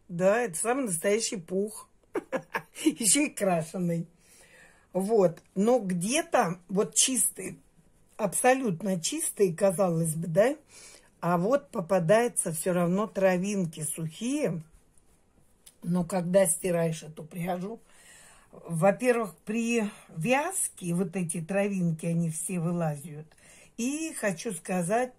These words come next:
после стирки, когда пряжа раскрывается,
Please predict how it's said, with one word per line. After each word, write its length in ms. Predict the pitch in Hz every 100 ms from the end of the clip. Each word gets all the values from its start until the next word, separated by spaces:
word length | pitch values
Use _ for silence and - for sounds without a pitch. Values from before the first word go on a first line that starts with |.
| -
после 420 | 190 190 208 180
стирки, 800 | 156 - 208 202 160 - 151 - - _ _ _ _ _ _
когда 360 | - 190 170 220
пряжа 460 | 226 247 226 214
раскрывается, 1120 | 180 175 - 202 202 220 294 392 196 - 165